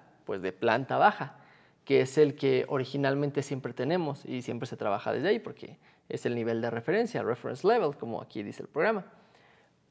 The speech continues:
Pero, eh, ¿qué pasó con el otro? O sea, ¿hacia dónde se fue? Bueno, vamos a verlo en elevación, miren. Ahí está. Ya vieron que aquí está nuestro nivel de referencia.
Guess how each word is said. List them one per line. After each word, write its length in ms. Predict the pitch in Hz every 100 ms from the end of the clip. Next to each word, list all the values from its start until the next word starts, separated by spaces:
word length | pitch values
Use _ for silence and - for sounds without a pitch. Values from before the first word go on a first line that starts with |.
| _
Pero, 460 | 269 320 247 147 226 - - - _
eh, 320 | 151 147 143 143
¿qué 80 | 240
pasó 260 | 262 262
con 100 | 277
el 120 | 254 269
otro? 200 | 294 233
O 40 |
sea, 120 | 208
¿hacia 160 | 185 208
dónde 200 | 220 226
se 100 | 202
fue? 240 | 196 226 - - -
Bueno, 200 | 175 220
vamos 200 | 262 233
a 40 |
verlo 160 | 175 190
en 80 | 160
elevación, 420 | 113 - 143 120
miren. 200 | 107 - _ _ _ _ _ _ _
Ahí 160 | - 113
está. 220 | 127 - - _ - _ - -
Ya 80 | 139
vieron 220 | 160 160
que 100 | 139
aquí 160 | 139 151
está 560 | 151 156 143 139 - -
nuestro 280 | 135 -
nivel 240 | 120 120 127
de 60 |
referencia. 600 | 120 101 113 123 139 202